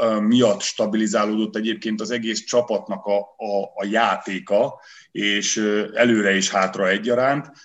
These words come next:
és én úgy látom, hogy, ö, hogy a, az a fajta elképzelés, amit, ö, mondom még egyszer, nem Milos kezdett el, hanem Földi Attila, az egy folyamatot, ö, folyamatban, ö, látva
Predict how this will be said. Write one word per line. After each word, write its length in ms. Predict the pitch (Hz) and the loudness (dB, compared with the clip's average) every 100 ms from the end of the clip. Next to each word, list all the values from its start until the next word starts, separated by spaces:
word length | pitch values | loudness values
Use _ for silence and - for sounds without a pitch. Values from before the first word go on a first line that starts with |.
| _ | _
és 280 | 107 110 117 | -4 -4 0
én 140 | 127 | -2
úgy 180 | 127 107 | 0 0
látom, 480 | 107 101 104 113 110 | 0 0 0 -2 -2
hogy, 480 | 101 107 107 104 107 | -2 -2 -2 0 0
ö, 340 | 107 107 110 107 | 0 0 -2 -4
hogy 420 | - 101 104 104 107 110 113 | -8 -6 -6 -4 -4 -6 -2
a, 320 | 117 117 131 | 0 0 -2
az 120 | 110 | -4
a 80 | 104 | -4
fajta 480 | - 113 104 107 117 | -2 -2 -2 -4 2
elképzelés, 1120 | 120 117 117 101 104 101 104 98 - - _ | 2 2 -4 -4 -4 -4 -4 -6 -10 -16 _
amit, 540 | 98 98 101 104 104 - | -8 -4 -4 -6 -10 -8
ö, 280 | 107 104 104 101 98 - | -4 -2 -4 -10 -16 -8
mondom 340 | 110 110 107 | -4 -2 0
még 160 | 110 110 | 0 -2
egyszer, 260 | - 107 | -4 -4
nem 380 | 110 110 107 - _ _ | -2 -2 -4 -10 _ _
Milos 400 | 113 117 107 - | -2 0 -2 -2
kezdett 480 | 107 98 98 95 113 | -4 -2 -2 -4 -2
el, 140 | 101 | 0
hanem 280 | 101 101 98 | 0 -2 -4
Földi 340 | 107 107 113 | -4 -2 2
Attila, 560 | 120 120 127 123 123 120 - - | 2 2 0 4 4 2 -8 -6
az 140 | 101 | -4
egy 120 | 110 | -2
folyamatot, 800 | - 135 117 104 98 95 95 - - | 0 2 4 4 0 -2 -8 -10 -14
ö, 380 | - 101 98 98 95 | -8 -4 -2 -2 -4
folyamatban, 880 | 123 117 101 92 92 98 95 95 95 - _ | -2 0 0 -2 0 0 0 -2 -4 -14 _
ö, 240 | 98 95 98 - _ _ _ _ | -6 -4 -4 -10 _ _ _ _
látva 840 | 98 110 117 - 104 120 127 135 | -4 2 2 0 0 4 4 0